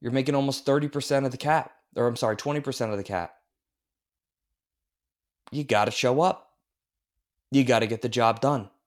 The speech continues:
And I won't even touch goaltending 'cause I don't think, it's not even worth it. I mean, uh, you know, Igor was spectacular.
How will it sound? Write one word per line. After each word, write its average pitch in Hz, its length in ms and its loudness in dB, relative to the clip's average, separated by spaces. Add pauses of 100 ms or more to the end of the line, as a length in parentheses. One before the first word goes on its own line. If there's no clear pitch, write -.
(1080)
And 120 120 -2
I 131 40 2
won't 147 280 2
even 143 160 -4
touch 127 240 -2
goaltending 92 600 -6
'cause 101 140 -6
I 104 60 0
don't 101 180 -6
think, 101 320 -10 (1000)
it's - 160 -8
not 120 200 2
even 110 200 -4
worth 110 280 0
it. 87 160 -6 (180)
I 104 60 -12
mean, 101 260 -6
uh, - 340 -6
you 107 120 -10
know, 92 160 -10
Igor 110 340 0
was 98 120 -6
spectacular. 101 840 -4